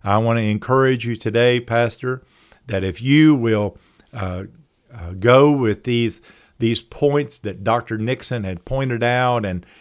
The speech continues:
and if we realize that God is in control, that the mission is God's, then we can take one step at a time. And we don't have to worry about the destination because he has the destination laid out before us.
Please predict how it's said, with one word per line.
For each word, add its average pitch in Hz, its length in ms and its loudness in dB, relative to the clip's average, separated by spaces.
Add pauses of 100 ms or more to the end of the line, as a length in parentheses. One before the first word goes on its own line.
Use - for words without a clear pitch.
and 107 140 -4
if 95 100 -4
we 120 160 0
realize 127 800 2
that 95 340 -8
God 117 440 -2
is 101 160 -6
in 120 120 -4
control, 120 600 -2
that 90 240 -10
the 90 140 -10
mission 117 440 -6
is 104 140 -8
God's, 107 600 -6 (460)
then 104 340 0
we 165 420 4
can 113 260 -6
take 127 500 0
one 120 300 -2
step 123 420 -4
at 135 60 -6
a 127 40 -8
time. 71 420 -10 (580)
And 101 300 0
we 135 140 4
don't 147 240 2
have 135 220 0
to 127 100 -4
worry 123 280 0
about 123 260 -2
the 117 80 -8
destination 117 800 -2
because 95 360 -12
he 117 180 -2
has 110 200 0
the 98 80 -8
destination 110 760 -4 (420)
laid 113 240 4
out 110 220 2
before 95 440 -8
us. 85 300 -14